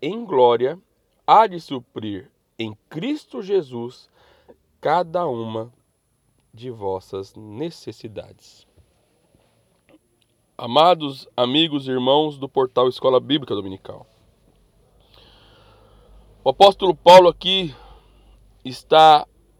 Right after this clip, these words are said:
agradecendo à igreja de Filipos por ter suprido a necessidade dele. Mesmo uma igreja que era considerada pobre, pôde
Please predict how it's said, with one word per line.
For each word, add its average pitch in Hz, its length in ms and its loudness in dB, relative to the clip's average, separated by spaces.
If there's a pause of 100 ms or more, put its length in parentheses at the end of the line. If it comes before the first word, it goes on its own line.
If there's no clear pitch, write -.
(160)
agradecendo 165 920 0
à 160 80 4
igreja 156 320 -4
de 160 100 -16
Filipos 175 540 -10
por 151 200 -6
ter 165 160 -4
suprido 175 680 -4
a 180 40 2
necessidade 170 680 -2
dele. 156 320 -6 (1400)
Mesmo 151 760 2
uma 139 160 0
igreja 120 880 -2 (1500)
que 113 320 -6
era 113 280 0
considerada 110 600 -10 (120)
pobre, 143 440 8 (1700)
pôde 175 640 8